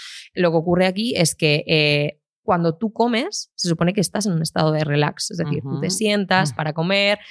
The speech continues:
Speaker 1: en un estado, eh, que te acompaña, ¿no? En ese momento de relax. Es decir,
Speaker 2: Eso cada vez es más excepcional.
Speaker 1: Claro, pero se debería de activar el sistema parasimpático.
Speaker 2: Claro.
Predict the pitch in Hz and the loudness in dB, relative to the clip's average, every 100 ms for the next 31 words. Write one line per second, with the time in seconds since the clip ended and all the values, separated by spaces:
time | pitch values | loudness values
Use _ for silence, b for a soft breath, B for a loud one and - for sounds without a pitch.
0 | B - 175 175 185 185 190 190 190 - | B -6 -2 0 0 2 2 4 0 0
1 | 175 175 175 165 160 160 180 190 196 196 | -2 0 0 2 2 2 2 2 2 2
2 | 202 180 165 170 170 170 170 196 175 190 | 2 2 2 2 0 0 0 -2 0 0
3 | - 170 151 143 - 185 156 143 - 160 | 0 0 -2 -2 -10 -6 -4 -2 0 2
4 | 160 143 143 143 151 147 135 139 147 139 | 4 4 2 0 -2 0 0 0 0 -4
5 | - 123 - 110 110 117 381 320 208 196 | -4 -4 -4 -2 -2 0 0 2 2 2
6 | 175 196 220 196 190 226 285 165 156 165 | 2 2 0 0 -2 -4 -4 -6 -2 -2
7 | 151 151 143 147 143 131 120 113 113 | 0 0 0 -4 -2 0 2 0 -4